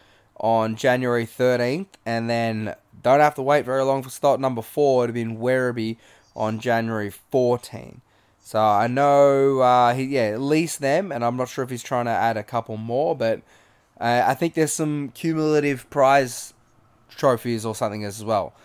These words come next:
So, uh, if you've played stop one already, then try to get out to the next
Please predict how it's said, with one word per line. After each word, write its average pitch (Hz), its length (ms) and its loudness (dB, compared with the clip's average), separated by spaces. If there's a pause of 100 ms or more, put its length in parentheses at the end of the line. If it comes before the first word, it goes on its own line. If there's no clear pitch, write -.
(300)
So, 110 480 0
uh, 107 220 4
if 110 180 -4
you've 117 160 -10
played 131 400 2 (200)
stop 131 360 -2
one 139 180 4
already, 135 340 0
then 117 200 -6
try 131 180 0
to 127 80 -4
get 123 160 -2
out 123 200 0
to 127 100 -8
the 117 120 -4
next - 400 -8